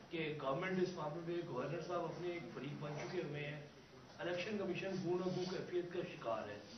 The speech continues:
कि बिल्कुल वहां कोई हार ना कोई ना हो रही है। अब एक रास्ता उनका अदालत ही बचा है। क्या election commission पर contempt move हो सकता है? governor को तो इस्तेस्ना हासिल है,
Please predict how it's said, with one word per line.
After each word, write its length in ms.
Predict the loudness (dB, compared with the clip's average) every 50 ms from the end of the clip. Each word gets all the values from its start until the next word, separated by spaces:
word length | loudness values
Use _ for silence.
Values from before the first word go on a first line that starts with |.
| -14 -14 -14 -14 -8 -4
कि 340 | -2 0 0 0 2 4 4
बिल्कुल 220 | 6 6 6 4
वहां 240 | 4 6 6 6 6
कोई 240 | 6 6 6 6 6
हार 380 | 6 4 4 4 4 4 2 0
ना 80 | 0
कोई 200 | 2 2 2 4
ना 80 | 2 2
हो 240 | 2 2 2 0 -2
रही 160 | -6 -6 -8
है। 60 | -8 -8 -10 -12 -16 -16 -18 -18 -14 -4 0
अब 220 | 2 2 2 0 -4 -8 -10 -4 2
एक 200 | 4 4 4 6 6
रास्ता 300 | 4 4 4 4 2 0
उनका 260 | -2 0 0 0 0
अदालत 520 | 0 2 2 2 2 4 2 2 0 -2 -4
ही 80 | -4 -2
बचा 300 | -2 -2 -2 -4 -6 -6
है। 240 | -8 -8 -8 -8 -10 -10 -10 -10 -12 -12 -12 -6 -2
क्या 140 | 2 4 4 6 6 4 4 2 2 0 -4 -6 -6 -4 -2 0
election 280 | 2 2 2 0 0 0
commission 440 | 0 0 0 2 2 2 2 2 2
पर 240 | 2 2 2 2
contempt 760 | 2 2 0 0 -2 -2 0 2 4 4 4 2 0 -2 -2 0
move 260 | 0 0 2 2 2
हो 80 | 2
सकता 240 | 4 2 0 0 0
है? 120 | 0 2 4
governor 320 | 4 4 4 4 4 6 6
को 60 | 6
तो 100 | 8 6
इस्तेस्ना 440 | 6 4 2 0 -2 -2 0 2 2
हासिल 300 | 4 2 2 0 -2 -2
है, 260 | -2 -2 -2 -2 -2